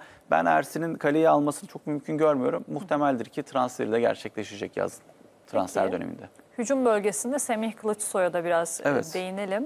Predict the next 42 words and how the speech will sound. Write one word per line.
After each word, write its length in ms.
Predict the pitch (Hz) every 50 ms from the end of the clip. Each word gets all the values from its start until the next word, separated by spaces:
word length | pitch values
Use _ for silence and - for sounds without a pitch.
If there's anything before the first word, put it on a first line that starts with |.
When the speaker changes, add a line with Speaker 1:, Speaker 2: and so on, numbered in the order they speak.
| 302 -
Speaker 2:
E, 300 | 196 175 170 170 - - - - - - _ -
Şenol 360 | - 226 202 196 190 185 180
Güneş 260 | 202 196 185 185 -
ona 160 | 190 185 185
da 80 | 185 175
bir 60 | 170
şans 420 | - - 185 170 170 - - -
verdi. 300 | 185 170 165 165 175 -
Yetmiş 380 | 233 202 - - - 190 - -
iki 280 | - - 208 185 - 180 170
dakika 480 | 180 165 - - - - 180 170 - -
sahada 400 | - - - 165 165 160 156 156
kaldı. 400 | - - 170 156 151 156 151 214
Speaker 1:
Hı 180 | 240 320 320 233
hı. 0 | 190
Speaker 2:
E, 20 |
nasıldı 320 | 202 214 208 - 240 208 202
performans 680 | - 175 160 160 - 165 160 160 156 160 160 - -
Speaker 1:
Ee, 20 | -
Speaker 2:
sence? 360 | - 101 104 104 104 101 92 - - - - - - - - -
Speaker 1:
şöyle, 420 | - - 147 151 147 131 131 170
takımı 540 | - - - 117 - 139 135 139 139 139 - - - - -
şöyle 340 | - - - 143 143 117
aslına 280 | 95 95 - - 104 98
bakarsan 540 | 98 - - 98 95 95 - - 151 151 - - - _ _ -
Beşiktaş 500 | 107 101 - - 139 - - 143 135 -
çok 160 | - 160 - -
önde 260 | - 123 123 120 120 139
oynayan 420 | 143 135 127 127 120 120 120 117
bir, 200 | 117 107 - - _ _ -
e, 160 | 107 104 104
görüntü 480 | 95 - 107 104 117 110 123 123 113 -
içerisinde 400 | - - 123 110 104 - - 123
olduğu 200 | 117 117 120 151
için 220 | 165 - - 135
ben 160 | 135 135 135 143
performans 680 | - 147 147 139 - - 147 143 147 147 139 - -
olarak 260 | 143 143 143 143 135 - - - - - - - - -
ortalamanın 580 | 117 123 123 - - 143 139 143 147 160 156
üstünde 380 | - - - - 131 135 131 113
buldum 260 | 104 101 - 90 90
oyuncu. 220 | 85 80 - -